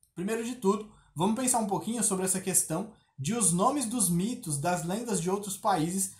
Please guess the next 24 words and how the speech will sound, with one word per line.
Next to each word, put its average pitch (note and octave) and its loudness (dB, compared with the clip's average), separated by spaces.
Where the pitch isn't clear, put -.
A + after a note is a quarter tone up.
parecerem F3+ 4
muito F#3+ -2
mais F#3 2
interessantes F#3 2
do C3 -10
que D3+ -4
os D#3+ 0
nossos. A#2 -6
Eu D#3+ -4
vou A#3+ 4
te B3 -2
dizer B3+ 0
que C#4+ -4
isso C#4 0
acontece B3 0
principalmente A#3+ 0
pela G#3+ 2
nossa A3+ 6
atração B3 4
humana G3+ 2
pelo G3+ 0
fantástico, E3 2
pelo E3 -2
misterioso F3+ 2